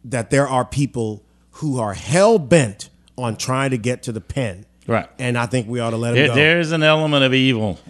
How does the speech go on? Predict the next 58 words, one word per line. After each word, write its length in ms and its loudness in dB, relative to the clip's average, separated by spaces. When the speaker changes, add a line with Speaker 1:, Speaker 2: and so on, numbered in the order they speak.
Speaker 2:
out 80 2
Speaker 1:
No 120 8
Speaker 2:
there. 100 -4
Speaker 1:
question. 440 0
Speaker 2:
And, 260 -2
and, 240 -2
and 220 -2
we'll, 300 0
I 140 -2
don't 180 0
think 180 -4
we 120 -2
can 160 -2
ever 180 -2
fix 300 -4
that. 220 0
They're 120 2
just 240 -2
gonna 100 -4
have 60 -8
to 80 -2
meet 200 -2
their 100 -2
maker 400 0
and, 140 -4
Speaker 1:
Well, 180 -2
Speaker 2:
and 200 -4
fix, 220 -6
get 240 -4
Speaker 1:
it's, 100 -4
Speaker 2:
fixed. 160 -2
Speaker 1:
and 120 -2
that's 180 -2
always 280 0
been 180 -2
the 60 -4
case. 420 -10
Speaker 2:
But 220 6
we 140 2
can 220 0
bring 220 0
communities 560 2
closer 340 0
together. 400 0
I 80 -2
definitely 560 2
believe 400 2
in 140 2
that. 420 0
Uh, 40 -10
I, 800 -6
I 20 -2
know 220 0
we 140 -2
can 160 -4
always 600 2
work 240 -2
harder 420 -2